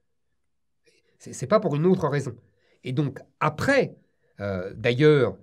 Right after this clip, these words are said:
le fameux, euh, les fameux accords Blum-Violette, vous savez, en trente-six, là, il y a déjà un renoncement de la République. Parce que le, le rapport Blum-Violette accordait la,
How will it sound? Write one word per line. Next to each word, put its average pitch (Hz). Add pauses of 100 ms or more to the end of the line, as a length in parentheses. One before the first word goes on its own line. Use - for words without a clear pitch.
(220)
le 117
fameux, 143
euh, 101
les 117
fameux 143
accords 120
Blum-Violette, 135
vous -
savez, 127
en 104
trente-six, 123 (760)
là, 170
il 196
y 180
a 165
déjà 170
un -
renoncement 196
de 214
la 147
République. 98 (1040)
Parce 120
que 139 (300)
le, 120
le 113
rapport 151
Blum-Violette 120 (240)
accordait 160 (360)
la, 123